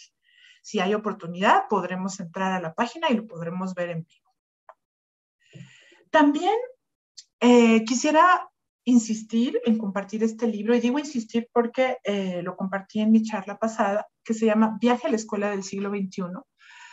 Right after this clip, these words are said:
Alfredo Hernando se fue a muchos lugares en el mundo, y en este libro, que también ahí se los dijo de Fundación Telefónica,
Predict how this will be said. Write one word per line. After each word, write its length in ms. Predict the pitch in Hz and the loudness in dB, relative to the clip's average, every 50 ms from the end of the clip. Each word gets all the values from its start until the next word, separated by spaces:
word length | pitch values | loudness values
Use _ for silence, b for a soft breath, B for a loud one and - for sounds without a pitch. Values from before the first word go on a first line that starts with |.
| B B B | B B B
Alfredo 400 | 220 226 220 269 269 269 294 330 | 2 2 4 4 4 4 4 4
Hernando 500 | 339 349 285 233 214 208 202 220 226 240 | 2 2 2 2 2 2 0 0 0 0
se 180 | 226 - 226 | 0 -2 -6
fue 460 | 220 - - 233 220 220 226 226 226 - - | -6 -6 -4 -2 0 0 0 0 -2 -6 -6
a 100 | 202 208 | -4 -4
muchos 460 | 208 214 226 240 226 - 339 349 - - | -2 0 0 0 0 -4 -10 -16 -10 -10
lugares 520 | 233 214 190 175 165 165 180 214 220 - | -10 -8 -8 -8 -8 -8 -8 -8 -4 -4
en 80 | 220 196 | -4 -2
el 100 | 190 190 | -2 -4
mundo, 420 | 185 185 185 175 175 190 226 - _ _ _ b b b b b b b b b b b b b b b b _ _ _ _ _ _ _ _ _ - | -6 -6 -6 -8 -10 -14 -18 -18 _ _ _ b b b b b b b b b b b b b b b b _ _ _ _ _ _ _ _ _ 4
y 60 | 269 | 8
en 120 | 262 269 | 8 8
este 300 | 302 311 311 - 403 381 | 8 6 4 2 2 2
libro, 300 | 349 294 233 220 240 240 | 4 4 4 4 4 4
que 100 | 240 220 | 2 0
también 320 | 220 170 175 180 185 185 196 | -6 -8 -10 -8 -6 -4 -2
ahí 80 | 214 | -2
se 160 | 220 - 226 | -2 -2 -2
los 220 | 202 185 180 - - | -2 -2 -4 -6 -8
dijo 240 | 196 190 - - 196 | -10 -8 -6 -6 -6
de 80 | 196 | -6
Fundación 480 | - - 175 170 175 175 - - 185 190 | -8 -10 -12 -10 -10 -10 -8 -8 -10 -6
Telefónica, 840 | - 214 220 220 220 220 233 208 202 196 - - 233 247 247 - | -4 -2 -2 -2 0 0 0 0 0 -2 -4 -2 -2 -2 -2 -6